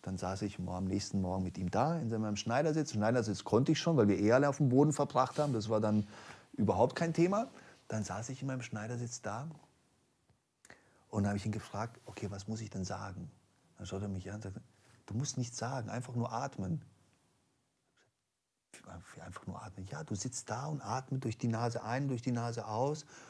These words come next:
und versuch einfach das Gefühl mitzunehmen und, äh, äh, Nasenflügel zu spüren. Und solltest du irgendwas denken, dann versuch einfach zu Ende zu denken und geh wieder zurück zum Atmen. Mach mal das Spiel mit."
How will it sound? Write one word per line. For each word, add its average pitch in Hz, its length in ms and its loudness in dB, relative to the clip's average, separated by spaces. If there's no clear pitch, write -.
und 113 140 4
versuch 117 480 2
einfach 127 280 -2
das 117 200 -4
Gefühl 202 440 -2
mitzunehmen 147 800 2
und, 113 140 0
äh, 107 220 2
äh, 107 380 -4
Nasenflügel 160 840 2
zu 151 140 0
spüren. 139 540 4
Und 120 120 2
solltest 143 420 2
du 131 60 6
irgendwas 143 340 4
denken, 143 500 2
dann 117 180 2
versuch 120 360 -2
einfach 113 300 -6
zu - 120 -8
Ende 113 240 0
zu - 140 -8
denken 113 280 -4
und 107 120 -2
geh 101 180 -4
wieder 98 180 -4
zurück 90 380 -8
zum - 160 -10
Atmen. - 400 -16
Mach 101 200 -4
mal 101 140 -6
das 92 140 -4
Spiel - 280 -8
mit." 117 160 -12